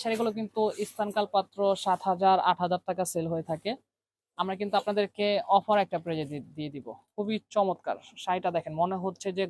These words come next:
গোল্ড দিয়ে কাজ করা, একদম নিখুঁতভাবে জরি সুতো দিয়ে কাজ করা থাকবে শাড়িটা, খুবই চমৎকার। একেবারে ডিফারেন্ট একটা কালার। যারা একটু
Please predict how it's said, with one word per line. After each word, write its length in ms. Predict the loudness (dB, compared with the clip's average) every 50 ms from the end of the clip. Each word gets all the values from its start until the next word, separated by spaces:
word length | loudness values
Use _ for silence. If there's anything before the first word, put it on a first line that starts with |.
| -2 -2
গোল্ড 180 | -2 -2 -2 -2 -4 -4
দিয়ে 120 | -2 -2 -2 0 0
কাজ 100 | -2 0 0 -2
করা, 120 | -2 -2 -2 -4
একদম 260 | -6 -6 -6 -4 -4 -4 -8 -10 -14 _ _ _ _ _ _ _ _ _ _ _ _ _ _ _ _ _ _ -8 -4 -4
নিখুঁতভাবে 520 | -4 -2 -2 -2 -2 0 0 -2 -2 -2 -2 -2
জরি 160 | -4 -4 -4 -6
সুতো 160 | -8 -10 -10 -8
দিয়ে 120 | -8 -6 -4 -4
কাজ 100 | -4 -4 -4 -6
করা 120 | -8 -6 -6
থাকবে 180 | -8 -10 -10 -12 -10
শাড়িটা, 220 | -10 -10 -10 -10 -12 _
খুবই 200 | -8 -6 -6 -6 -6 -6
চমৎকার। 440 | -10 -8 -10 -10 _ _ -20 -20 -20 _ _ _ _ _ _ _ _ _ _ _ _ _ _ _ _ _ _ _ _ _ _ _ _ _ _ _ -14
একেবারে 340 | -14 -10 -8 -6 -4 -4 -4 -4 -6
ডিফারেন্ট 320 | -8 -8 -8 -10 -10 -10 -10
একটা 120 | -10 -10 -8
কালার। 240 | -6 -6 -4 -4 -4 -6 _ _ _ _ -10 -6
যারা 120 | -6 -6 -4
একটু 120 | -6 -8